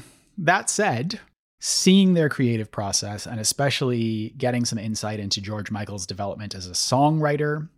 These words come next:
that was really special for me. I'm a huge George Michael fan, and I don't know. I, I, celebrity is really fucking weird. You know, you build these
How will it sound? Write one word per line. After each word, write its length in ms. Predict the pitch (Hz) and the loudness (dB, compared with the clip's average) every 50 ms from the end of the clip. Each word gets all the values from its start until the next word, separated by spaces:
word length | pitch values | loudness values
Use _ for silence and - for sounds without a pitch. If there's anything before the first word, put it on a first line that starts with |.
| _ - | _ -6
that 140 | 143 - | -6 -4
was 120 | 113 117 120 | -4 -4 -4
really 180 | 117 117 117 | -4 -4 -2
special 360 | 113 - - 120 110 - 120 113 | -2 -2 -2 -2 -4 -4 -6 -6
for 140 | - 123 | -6 -4
me. 260 | 117 117 110 110 113 104 98 _ _ _ _ _ _ _ _ - | -2 -2 -2 -2 -4 -6 -8 _ _ _ _ _ _ _ _ -2
I'm 180 | 131 135 139 127 | 0 0 0 0
a 40 | |
huge 840 | - - - - - 160 160 170 180 170 160 151 139 127 123 - - - _ - | -2 -4 -6 -4 0 2 2 2 2 0 -2 -2 -2 -2 -2 -4 -4 -8 _ -4
George 260 | 123 135 131 123 107 | 0 0 2 2 0
Michael 260 | 117 117 117 - 98 | 0 -2 -2 -4 -6
fan, 560 | 95 - - 123 120 120 127 127 127 127 127 - - | -8 -6 -4 -2 -2 0 0 0 0 -2 -2 -4 -6
and 420 | 110 107 101 98 95 92 - - _ _ _ _ _ _ _ _ _ _ - | -8 -6 -6 -4 -4 -4 -4 -6 _ _ _ _ _ _ _ _ _ _ 0
I 160 | 190 202 214 | 2 4 6
don't 120 | 208 185 | 6 8
know. 340 | 190 196 165 120 101 98 - - - - _ _ _ _ - | 8 8 6 6 4 2 -6 -14 -18 -18 _ _ _ _ -2
I, 220 | 165 151 156 - - - - - | 0 2 2 2 0 -4 -14 -14
I, 80 | - - - - - - - - - - _ _ _ | -12 -12 -12 -14 -18 -20 -20 -20 -20 -20 _ _ _
celebrity 580 | - - - 151 165 175 190 190 180 170 160 156 | -4 2 4 6 6 8 8 6 6 6 2 0
is 460 | - 120 120 110 101 - - - - _ _ _ _ _ _ _ - | 0 -2 -2 -2 -2 -4 -6 -6 -8 _ _ _ _ _ _ _ -8
really 400 | 120 117 127 127 131 135 131 120 | -4 -2 2 4 4 4 4 2
fucking 380 | - - 127 113 - 117 110 104 | 2 0 -2 -2 -2 -4 -4 -4
weird. 440 | 98 101 101 101 101 104 101 - - - _ _ _ _ _ | -4 -6 -6 -8 -8 -8 -8 -10 -12 -12 _ _ _ _ _
You 120 | - 117 110 | -2 -2 0
know, 60 | 107 | 0
you 180 | 107 104 110 | 0 -2 0
build 260 | 101 127 127 135 120 117 | 2 2 2 2 2 2
these 400 | 127 123 117 117 104 - - | 0 0 0 2 0 0 -2